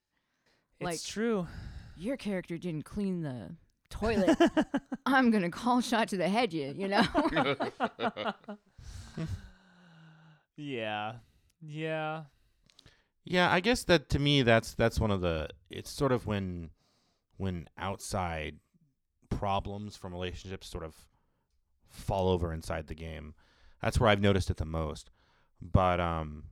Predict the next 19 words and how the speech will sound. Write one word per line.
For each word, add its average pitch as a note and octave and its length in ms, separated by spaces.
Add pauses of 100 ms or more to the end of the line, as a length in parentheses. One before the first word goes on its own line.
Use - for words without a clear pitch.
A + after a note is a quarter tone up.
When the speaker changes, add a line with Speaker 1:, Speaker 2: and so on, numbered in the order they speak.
(140)
Speaker 3:
I - 120
don't E3+ 120
know. G#2+ 380
I A2 100
think C#3 340
that, A#2+ 200
like, G2 420 (880)
uh, D2+ 520 (840)
for - 160
the B2 100
most G#2+ 260
part, F#2+ 200
that, F#2+ 260
that G2+ 140
hasn't F#2+ 300
really F#2+ 200
been D#2+ 160
an D2+ 100
issue. D2+ 400